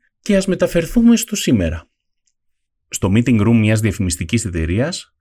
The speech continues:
θα μπορούσε κανείς να ακούσει τον παρακάτω διάλογο και, για να γελάσουμε λίγο, θα μπορούσαμε να τον χαρακτηρίσουμε ως το αντίθετο της ομιλίας του Ζολότα στην, ε, Παγκόσμια Τράπεζα. Εκείνη την ομιλία που είχε μόνο ελληνικές, ε, λέξεις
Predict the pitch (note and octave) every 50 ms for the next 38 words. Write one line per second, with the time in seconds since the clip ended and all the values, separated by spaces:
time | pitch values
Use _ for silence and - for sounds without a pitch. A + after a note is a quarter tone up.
0 | _ _ _ _ _ - - B2 A#2+ A#2+ C3 E3 - - F#3+ - F3+ - D#3+ F#3+
1 | F#3 G3+ F#3+ E3+ D#3 - - G3 G3 - - F#3+ - - E3+ E3 D#3+ D#3 D#3 D3+
2 | D3 C3+ D3+ D3 C#3 C#3+ C3+ - E3 D#3 - - G#2 G2 F#2+ F#2 F#2 F2 F2+ F2
3 | F2 F2 E2+ F2 F2 G2 B2+ D3+ - - _ _ _ _ _ _ _ _ - B2
4 | A2+ A2 G2+ A2+ G#2+ G#2+ G#2 A2 G#2+ A#2+ C3+ C3 - - G#2+ G2 G2 A#2 C#3 E3
5 | D#3+ - D3 C3 B2+ C3+ C#3 - E3+ D#3 D3+ C#3+ B2+ C3+ B2+ - B2 A#2 A2+ -
6 | - A2+ B2 C#3 - - C3 C3+ C3+ C3+ - C3 A#2 A2+ C3 C3+ C3+ - - A#2
7 | G2 - - G#2+ G2 G2 G2 G2 G2 F#2+ - - - F2+ F2 F2 E2+ F#2+ F2 F2
8 | F#2 G2+ - - C3+ C#3+ - _ - - - - - - - - _ - - -
9 | G#2+ G2 G2 G2 F#2+ F#2+ F#2+ F#2 F2+ F2+ F2+ F2 E2+ E2+ E2+ F2 E2 - G#2+ G2
10 | F#2 F#2+ G#2+ A2 G#2+ - F#2+ F2 F2 F2 E2+ E2+ E2+ E2 - - F#2+ F#2 - G#2+
11 | G2 G#2 C#3 D#3+ G3 - _ _ _ _ - A2+ G#2+ - B2 B2 C3 B2+ B2+ B2
12 | A#2+ A#2 A#2 A2 A2 G#2+ G2+ F#2 - A2 A2 G#2 G#2 G2+ G#2 A2+ B2 C3+ C3+ C3
13 | B2 A#2 A#2 - A#2 A#2 A2+ A2+ A#2 A#2+ A#2 - - C3 A#2+ A#2 A#2 A2+ A2 A2+
14 | A2+ - B2+ B2+ C3+ C3 C3 C3 B2+ B2 A#2 A#2 A#2 A#2 A#2 A2 A2+ - B2 B2
15 | A#2+ - - - A#2+ A#2 A2+ G#2 G#2+ A2 A2+ A2+ A2+ - - - F#3+ F#3+ - -
16 | -